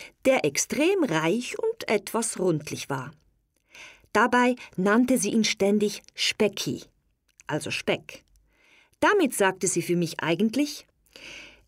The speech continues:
„Ich respektiere meinen Mann nicht, ich finde ihn dick und hässlich und liebe nur sein Geld.“ Auch das hatte mit dem Namen zu tun, den sie ihm gegeben hatte.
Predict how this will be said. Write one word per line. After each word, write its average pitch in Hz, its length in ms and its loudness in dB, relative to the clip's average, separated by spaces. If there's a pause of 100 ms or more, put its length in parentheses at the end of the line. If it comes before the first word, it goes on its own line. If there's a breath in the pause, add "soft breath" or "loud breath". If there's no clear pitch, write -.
„Ich 214 240 0
respektiere 214 760 2
meinen 302 320 4
Mann 240 260 4
nicht, 254 320 0
ich - 140 -6
finde 151 280 0
ihn 139 220 -2
dick 165 240 0
und - 220 -6
hässlich 302 500 0 (360 loud breath)
und - 220 2
liebe 220 340 4
nur 156 240 2
sein 220 260 2
Geld.“ - 480 -4 (960 loud breath)
Auch 170 160 -2
das - 480 -2 (320 loud breath)
hatte 349 320 2
mit 277 340 0
dem 247 140 6
Namen 175 400 2
zu - 120 -6
tun, 226 480 0 (380 soft breath)
den 175 160 4
sie - 140 -2
ihm 240 160 2
gegeben 175 500 0
hatte. - 300 -12